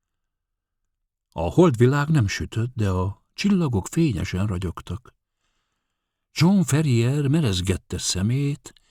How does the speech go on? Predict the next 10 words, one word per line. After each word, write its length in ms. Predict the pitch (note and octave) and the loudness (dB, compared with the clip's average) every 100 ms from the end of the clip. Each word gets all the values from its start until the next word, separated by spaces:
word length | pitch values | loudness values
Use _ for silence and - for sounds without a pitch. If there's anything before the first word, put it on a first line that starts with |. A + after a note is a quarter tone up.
| _ _ _ _ _ | _ _ _ _ _
de 100 | - | -2
hiába 520 | - B3+ A3+ A2 F#2+ | 2 2 2 0 0
nézett 440 | G#2+ G2+ F2+ E2+ | 0 0 -2 -2
jobbra 360 | B2+ F3 G3 F3+ | -2 -2 -2 -2
is, 420 | F#3+ G#3 - - - | -2 -2 -6 -14 -8
balra 340 | - C3 D#3+ | -4 -2 -2
is, 380 | F#3 G3+ - - _ _ _ _ _ _ _ _ _ | -2 -4 -10 -20 _ _ _ _ _ _ _ _ _
senkit 440 | - A3+ F#3 F2 | -2 0 0 -4
se 180 | - F2 | -4 -4
látott. 680 | F#2+ F#2 - G#2 _ - | -4 -4 -6 -10 _ -20